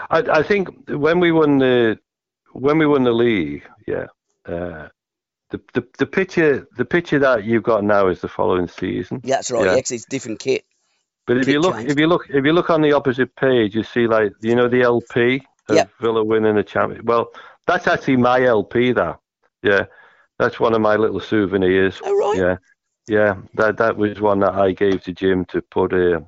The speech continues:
Speaker 1: to put in there. And also, you see the National Football Museum Hall of Fame.
Speaker 2: Yeah.
Speaker 1: Yeah, that little, uh, medal. Well, uh, that, that, that's, that's mine as well. You see, so,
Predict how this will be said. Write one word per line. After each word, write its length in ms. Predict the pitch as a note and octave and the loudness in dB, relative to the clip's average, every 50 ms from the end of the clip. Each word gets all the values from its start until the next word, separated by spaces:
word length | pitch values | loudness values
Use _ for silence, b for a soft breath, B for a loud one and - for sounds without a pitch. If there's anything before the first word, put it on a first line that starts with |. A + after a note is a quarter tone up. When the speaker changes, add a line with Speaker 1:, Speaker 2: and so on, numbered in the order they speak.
| _ _ | _ _
Speaker 1:
to 80 | - - | -12 -4
put 180 | - G2+ F#2+ | -2 0 0
in 160 | F2+ F2+ F#2 | 0 0 0
there. 240 | F#2 F2+ E2+ E2+ E2+ - | 0 0 0 0 -2 -2
And 100 | G#2+ A#2 | -2 0
also, 360 | C3 C#3+ C3+ - C#3+ C3+ B2 A2 B B B B B B B B B B | 0 0 0 0 0 0 0 0 B B B B B B B B B B
you 100 | B2+ A#2+ | -6 -2
see 180 | - D3 C#3 | 0 0 2
the 120 | C3 B2+ B2 | 2 2 2
National 340 | C3 B2+ A#2+ - - B2 | 2 0 0 0 -2 -4
Football 420 | A2 - B2+ A#2+ G#2 G#2 B2 A#2+ A#2 | -2 0 -2 -2 0 0 0 2 2
Museum 520 | A#2 A#2 A#2 A2+ G2+ A2+ A#2+ A#2 A2+ G#2+ A2 | 2 2 2 2 2 2 2 2 2 0 0
Hall 280 | - A2+ A2 A2 A2 G#2+ | 0 2 2 2 2 0
of 80 | F#2+ | 0
Fame. 420 | - A2+ A2+ A#2 A#2 B2 C3 C3+ - _ _ _ - | 0 0 2 2 2 2 0 -2 -8 _ _ _ -6
Speaker 2:
Yeah. 220 | B2+ C#3 D3+ - - _ | -2 0 0 -2 -2 _
Speaker 1:
Yeah, 240 | - G2 G2 G2+ G2 F#2+ F2 _ | -4 -2 0 0 0 -2 -4 _
that 160 | - G2+ G#2 G#2+ | -2 -2 0 0
little, 340 | A2 G2+ G#2+ G#2 G2 F2 - - | 0 0 0 0 -2 -2 -6 -6
uh, 160 | - G2 G2+ G2 | -2 0 0 0
medal. 320 | G2 G#2 G2 G2 G#2 G#2 | 2 0 0 0 0 0
Well, 200 | G#2+ A2 A2 A2+ | 2 2 2 2
uh, 80 | A2+ A2 B B B B B B B | 2 0 B B B B B B B
that, 200 | C3+ C3 A#2+ A2+ | 0 0 2 2
that, 220 | A#2+ C#3 C3 A#2 A#2 | 2 0 0 2 0
that's, 380 | C3+ C3 B2+ - - - - _ | 0 -2 -2 -4 -12 -18 -10 _
that's 300 | - B2 A#2 - - - | -2 -2 -2 -2 -4 -2
mine 360 | G#2+ G#2 G2 G2 F2+ F2+ F2+ | 0 2 2 2 2 2 0
as 140 | F#2+ F2 F#2 | 0 0 0
well. 240 | G2 F#2+ F#2+ F#2+ F#2 | 2 2 2 2 0
You 100 | F#2 E2+ | -2 -4
see, 280 | - - E2+ E2+ F2 - - | -6 -8 -8 -8 -8 -8 -6
so, 240 | - E2 E2+ E2 | -4 -2 -2 -2